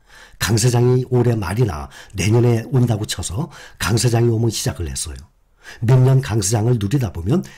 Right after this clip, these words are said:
약세장 분명히 옵니다. 그러면 약세-, 약세장에서 우리처럼 부지런히 저가 매수한 사람들은 다음 약세장에는 지금보다 더 잘 견뎌요. 면역이 됐지 않습니까? 예방주사 맞았지 않습니까? 멘탈이 강화됐지 않습니까?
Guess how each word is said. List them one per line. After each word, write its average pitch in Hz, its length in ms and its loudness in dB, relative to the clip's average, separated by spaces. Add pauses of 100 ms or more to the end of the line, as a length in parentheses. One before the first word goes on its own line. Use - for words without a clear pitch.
(120)
약세장 101 460 -6
분명히 87 340 -4
옵니다. 76 380 -10 (800)
그러면 98 500 0 (520)
약세-, 139 540 0
약세장에서 110 760 -4 (220)
우리처럼 117 420 0
부지런히 135 560 -2 (200)
저가 127 300 0
매수한 113 360 2
사람들은 101 480 -2 (280)
다음 160 400 0
약세장에는 120 640 0 (220)
지금보다 160 520 -2
더 117 180 0
잘 107 220 -2
견뎌요. 69 540 -10 (220)
면역이 143 440 0
됐지 123 220 -2
않습니까? - 460 -10 (200)
예방주사 131 480 2
맞았지 117 520 -6
않습니까? 73 500 -12 (160)
멘탈이 135 400 2
강화됐지 107 480 -4
않습니까? 67 480 -12